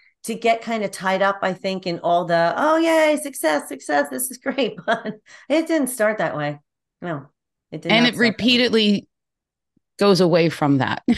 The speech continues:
Speaker 1: Yes.
Speaker 2: I don't know how
Speaker 1: Yeah.
Speaker 2: else, much more to say than, "Holy God, life just keeps throwing sucker punches and we gotta keep moving." So, and
Speaker 1: It's a
Speaker 2: that's what we're here to
Speaker 1: process.
Speaker 2: help for.
Speaker 1: It's a process, and we're gonna bring you that process.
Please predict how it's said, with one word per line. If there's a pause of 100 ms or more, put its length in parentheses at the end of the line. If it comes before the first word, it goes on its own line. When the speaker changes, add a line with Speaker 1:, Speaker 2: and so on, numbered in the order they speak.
(240)
Speaker 1:
Yes. (160)
Speaker 2:
I
don't
know
how
Speaker 1:
Yeah.
Speaker 2:
else,
much
more
to
say
than, (640)
"Holy
God, (580)
life
just
keeps
throwing
sucker
punches
and
we
gotta
keep
moving."
So,
and (440)
Speaker 1:
It's
a
Speaker 2:
that's
what
we're
here
to
Speaker 1:
process.
Speaker 2:
help
for. (400)
Speaker 1:
It's
a
process,
and
we're
gonna
bring
you
that
process.